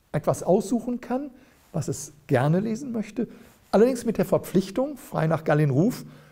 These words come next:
es hinter den anderen zu präsentieren, Fragen zu beantworten und es so zum Gemeinsamen zu machen. Also Lesekultur entwickeln bedeutet, Zeit zu schaffen, Raum zu schaffen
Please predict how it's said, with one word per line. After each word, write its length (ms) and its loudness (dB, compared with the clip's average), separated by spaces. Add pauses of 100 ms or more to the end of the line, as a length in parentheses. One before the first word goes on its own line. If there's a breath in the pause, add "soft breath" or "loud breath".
es 180 2
hinter 280 4
den 200 4
anderen 300 2
zu 140 -2
präsentieren, 840 2
Fragen 400 0
zu 160 -2
beantworten 640 0 (300 loud breath)
und 160 4
es 100 4
so 100 6
zum 220 4
Gemeinsamen 560 4
zu 160 -6
machen. 240 -8 (800 loud breath)
Also 260 6 (120)
Lesekultur 840 4
entwickeln 480 2
bedeutet, 720 0
Zeit 480 2
zu 260 -6
schaffen, 460 -4
Raum 380 2
zu 140 -6
schaffen 480 -6